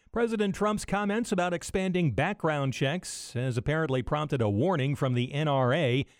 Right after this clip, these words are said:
The head of that organization, Wayne LaPierre, reportedly told the president that expanding background checks would not be popular with Trump supporters.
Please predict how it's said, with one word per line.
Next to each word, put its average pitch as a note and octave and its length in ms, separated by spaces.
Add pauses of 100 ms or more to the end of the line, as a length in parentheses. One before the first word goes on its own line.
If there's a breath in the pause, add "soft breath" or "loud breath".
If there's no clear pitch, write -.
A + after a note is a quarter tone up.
(260 soft breath)
The F#2 80
head C3 180
of A2+ 60
that A2+ 160
organization, A2+ 720
Wayne B2+ 240
LaPierre, A#2+ 560
reportedly C3 500
told E3 280
the C3+ 40
president B2 480
that C3 200 (180 soft breath)
expanding F3 540
background E3+ 480
checks F3+ 320
would C#3 160
not A2+ 340
be F3 120
popular C3+ 600
with C#3 160
Trump D3 260
supporters. C#3+ 680